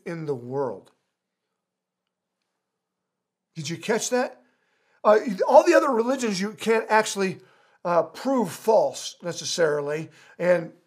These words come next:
most of them have some truth related to them and in them. But Christianity, if you could prove it, there's a way that you could prove, prove it false. Christianity is, is the only religion that depends on historical facts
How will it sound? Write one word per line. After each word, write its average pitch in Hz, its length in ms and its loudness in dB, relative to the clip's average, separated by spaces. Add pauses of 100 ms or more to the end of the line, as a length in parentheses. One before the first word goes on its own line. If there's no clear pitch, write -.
most 196 320 2
of 185 100 2
them 170 120 0
have 175 200 0
some 175 180 -6
truth 220 420 0
related 180 480 4
to 165 100 -6
them 139 300 -6 (280)
and 170 160 -6
in 233 200 4
them. 135 220 -2 (440)
But 185 320 4 (140)
Christianity, 302 880 -4
if 202 200 -4
you 285 140 -2
could 302 300 -6
prove 277 300 -2
it, 240 140 -4
there's 233 220 4
a 226 60 2
way 311 260 -2
that 254 160 -6
you 262 120 -2
could 247 160 -6
prove, - 300 -8 (200)
prove 240 200 -8
it - 140 -6
false. - 600 -8 (1300)
Christianity 277 600 -4
is, 214 120 -2 (160)
is 190 300 -4 (100)
the 180 160 -6
only 254 240 -2
religion 208 440 -2
that 151 100 -12
depends 226 560 -4 (100)
on 160 160 -6
historical 190 880 -6
facts - 800 -12